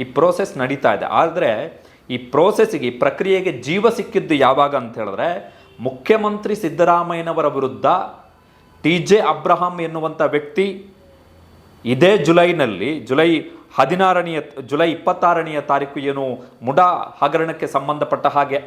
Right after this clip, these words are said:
ತನಿಖೆಗೆ ಅನುಮತಿಯನ್ನ ಕೋರಿ ಪತ್ರವನ್ನ ಬರೆಯಲಾಯಿತು. ಆ ಸಂದರ್ಭದಲ್ಲಿ ಕುಮಾರಸ್ವಾಮಿ ಕತೆ ಕೂಡ ಬಯಲಾಗುತ್ತೆ.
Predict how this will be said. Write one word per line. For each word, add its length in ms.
ತನಿಖೆಗೆ 460
ಅನುಮತಿಯನ್ನ 560
ಕೋರಿ 260
ಪತ್ರವನ್ನ 480
ಬರೆಯಲಾಯಿತು. 540
ಆ 20
ಸಂದರ್ಭದಲ್ಲಿ 680
ಕುಮಾರಸ್ವಾಮಿ 880
ಕತೆ 180
ಕೂಡ 120
ಬಯಲಾಗುತ್ತೆ. 540